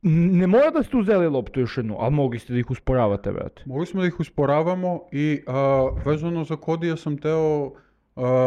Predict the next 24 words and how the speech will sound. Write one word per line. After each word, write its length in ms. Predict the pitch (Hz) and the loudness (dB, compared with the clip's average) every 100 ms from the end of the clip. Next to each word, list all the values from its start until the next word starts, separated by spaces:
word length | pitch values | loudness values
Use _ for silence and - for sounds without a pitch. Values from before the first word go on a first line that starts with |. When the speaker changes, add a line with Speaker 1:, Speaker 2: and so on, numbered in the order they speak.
| 127 127 127 - - | 4 2 0 -6 -10
Speaker 2:
kad 160 | 131 | -8
smo 160 | - 131 | -4 -6
sve, 360 | - 139 139 143 | -2 -2 0 -2
jer 240 | 131 131 | -2 0
on 220 | 139 147 151 | 2 2 0
bi 100 | 131 | -2
taj 220 | 139 127 | -2 -2
trebao 440 | 135 123 120 117 | -4 -4 -2 0
koji 220 | 113 127 113 | -2 -6 -8
će 140 | 123 | -8
da 120 | 117 | -10
vrši 300 | 120 117 - | -10 -10 -12
pritisak 480 | 107 120 113 - 117 | -14 -14 -14 -14 -14
da 140 | 117 113 | -12 -12
bude. 420 | 120 117 147 147 _ _ _ _ _ _ _ | -8 -4 -2 -4 _ _ _ _ _ _ _
Iskreno, 380 | _ - 123 117 | _ -20 -14 -4
Speaker 1:
Da, 320 | 113 131 196 | 0 2 2
Speaker 2:
smo 100 | 151 | -2
već 200 | 139 127 | -4 0
Speaker 1:
da, 80 | 110 | 0
Speaker 2:
kod 100 | 156 | 2
Speaker 1:
da. 100 | 190 | 0
Speaker 2:
usporavanja 520 | 135 127 123 120 113 | 0 -2 -2 -4 -6
ritma. 380 | 120 - 143 | -8 -8 -6